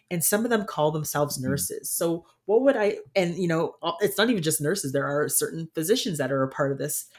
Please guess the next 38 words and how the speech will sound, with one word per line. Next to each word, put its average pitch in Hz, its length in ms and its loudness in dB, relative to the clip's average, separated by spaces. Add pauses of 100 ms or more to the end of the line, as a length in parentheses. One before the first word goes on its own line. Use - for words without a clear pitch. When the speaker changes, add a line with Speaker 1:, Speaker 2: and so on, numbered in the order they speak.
(120)
Speaker 1:
What 196 140 6
Speaker 2:
Mm-hmm. 240 40 0
Speaker 1:
is 233 80 0
it 226 120 2
that 170 260 -2
you, 180 260 -2
you 190 120 -2
would 175 100 0
like 170 200 0
to 160 60 -8
say 147 240 -2
to 139 120 -2
them 135 200 -4
at - 140 -12
this - 160 -10
point? - 320 -16 (680)
Speaker 2:
Well, 127 120 10
I - 20 6
think 147 440 0
that 113 160 2
the 101 180 8
October 95 400 4
third 90 260 0
rally 85 300 4
provides 85 500 0
a, 82 180 -4
a - 80 -4
really, 90 400 4
really 85 400 2
important 82 480 0
opportunity 80 840 -4 (340)
for 101 320 4
the 90 80 2
public. 78 480 0
Like, 90 240 0
I, 90 80 -2
you 90 100 0
know, 80 140 0